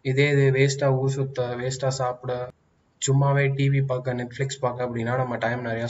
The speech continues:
spend பண்றோம். So, அந்த மாதிரி பண்ணாம, நீங்களும் உங்க டைமை இந்த ஃபீல்டுன்னு இல்ல, எந்த ஃபீல்டுனாலும் யூஸ்ஃபுல்லா utilize பண்ணீங்க அப்படின்னா,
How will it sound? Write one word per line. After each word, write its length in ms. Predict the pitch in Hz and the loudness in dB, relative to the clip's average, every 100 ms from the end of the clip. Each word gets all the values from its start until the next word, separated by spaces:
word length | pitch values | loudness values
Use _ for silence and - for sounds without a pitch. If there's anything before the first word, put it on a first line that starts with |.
| - | -6
spend 160 | 117 117 | -8 -8
பண்றோம். 280 | 117 113 - | -8 -8 -10
So, 200 | - 139 | 0 2
அந்த 200 | 135 147 | 4 2
மாதிரி 260 | 147 147 | 0 -2
பண்ணாம, 580 | 139 127 127 127 123 131 | -2 -4 -2 -4 -2 -2
நீங்களும் 460 | 131 143 151 147 131 | 0 0 0 0 -2
உங்க 240 | 123 127 | -2 -2
டைமை 340 | 127 135 131 127 | 0 0 0 0
இந்த 320 | 131 147 156 | 0 0 0
ஃபீல்டுன்னு 440 | 156 156 156 151 | -2 -4 -4 -4
இல்ல, 200 | 123 127 | -2 -2
எந்த 300 | 123 131 143 147 | -2 -2 -2 -2
ஃபீல்டுனாலும் 600 | 147 147 139 143 139 143 | -4 -2 0 0 0 -2
யூஸ்ஃபுல்லா 400 | - 151 143 147 - - - - | -4 -4 -6 -6 -16 -20 -16 -10
utilize 380 | 131 143 147 - | -2 0 0 -2
பண்ணீங்க 300 | 127 131 135 | -4 0 2
அப்படின்னா, 440 | 131 120 113 123 | 2 -2 -4 -6